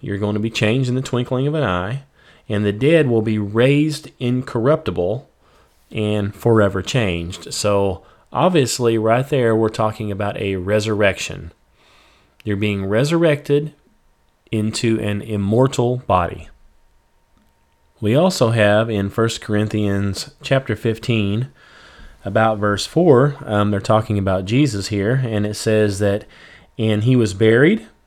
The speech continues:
and that he rose again the third day according to the Scriptures." And then it goes on to say that he was seen by twelve different people, and then an additional five hundred people, and then several more people.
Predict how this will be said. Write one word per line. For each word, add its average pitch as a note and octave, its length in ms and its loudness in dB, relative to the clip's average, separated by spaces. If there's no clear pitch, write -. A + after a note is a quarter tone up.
and G#2+ 160 -2
that G#2 80 0
he G#2 80 0
rose C#3 460 6
again A#2+ 760 2
the G#2+ 160 -2
third B2 400 0
day A2+ 360 2
according A2 480 -2
to G#2 100 -4
the G#2 80 -8
Scriptures." F2+ 680 -2
And G#2 120 0
then B2+ 100 2
it A2+ 60 0
goes G#2+ 280 2
on G#2 220 2
to G2+ 100 -4
say G#2 340 2
that G#2 140 -2
he G#2 100 -2
was G#2 140 -6
seen G#2+ 480 0
by G2+ 400 2
twelve G#2 360 0
different G#2+ 260 -8
people, G2+ 480 -4
and G2+ 180 -4
then G#2+ 140 -2
an G2 120 -4
additional F#2+ 540 -2
five G#2 360 0
hundred A#2 340 2
people, F#2+ 520 -4
and G#2 180 2
then G2+ 160 4
several G2 340 4
more F#2 180 0
people. F#2 420 -4